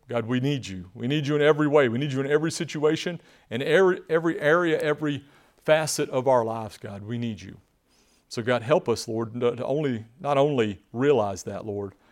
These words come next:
but just humble ourselves and ask you for things, God, that we can't do on our own. God, help us, Lord, in the areas where we have influence, in the areas where we can point. God, help us to point towards the Scriptures. Help us to be, uh, what the Scriptures say, God. Help us to use the Scriptures,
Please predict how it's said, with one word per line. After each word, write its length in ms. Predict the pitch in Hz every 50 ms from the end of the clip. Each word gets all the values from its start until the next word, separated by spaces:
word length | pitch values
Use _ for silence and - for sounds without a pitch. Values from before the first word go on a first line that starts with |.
| _ _ _ _ _ _ _ _ _ _ _
but 100 | _ 135
just 180 | 127 165 180 -
humble 280 | 156 151 156 147 127 110
ourselves 440 | 110 107 - - 113 113 113 98
and 100 | 117 107 113
ask 280 | 123 147 135 - -
you 60 | 131 117
for 140 | - -
things, 280 | 127 - 123 123 120 101
God, 180 | 123 123 113 117
that 60 | 85
we 140 | 107 120 120
can't 220 | - 135 120 123
do 140 | 123 120 107
on 60 | 98
our 140 | 95 95 95
own. 140 | 95 92 92 92 _ _ _ _ _ _ _ _ _ _ _ _ _ _ _ _ _
God, 180 | - 120 123 117
help 240 | 120 156 190 -
us, 160 | 131 - - -
Lord, 240 | - 113 110 113 - _ _ _ _ _
in 100 | - 120
the 140 | 127 127 123
areas 320 | 131 143 147 147 139 - 147
where 80 | 139
we 140 | 127 123 113
have 240 | 113 135 135 131 123
influence, 480 | - 113 - - 107 101 101 104 -
in 80 | 110 107
the 60 | 110
areas 280 | 110 120 127 131 120 127
where 100 | 123 120
we 140 | 113 123 123
can 240 | - - 143 143
point. 340 | 131 - - 104 101 95 85 - _ _ _ _ _ _ _ _ _ _ _
God, 160 | - 143 147
help 180 | 143 175 175 -
us 80 | 156 -
to 80 | - 131
point 240 | - - 135 -
towards 220 | - - 117 104 95
the 60 | 101
Scriptures. 400 | - - - 101 85 104 98 -
Help 180 | 151 185 185 -
us 100 | 202 -
to 100 | - 135
be, 320 | 117 127 139 143 127 - - _ _ _ _ _ _ _ _
uh, 140 | - 113 107
what 220 | 107 117 135 135
the 80 | - 117
Scriptures 400 | - - 143 127 - 117 107 -
say, 160 | - 120 107
God. 160 | 98 104 101
Help 140 | 117 151 151
us 60 | 175 -
to 100 | - 147
use 200 | 139 156 165 147
the 100 | 147 143
Scriptures, 540 | - - 165 170 165 - 110 95 85 -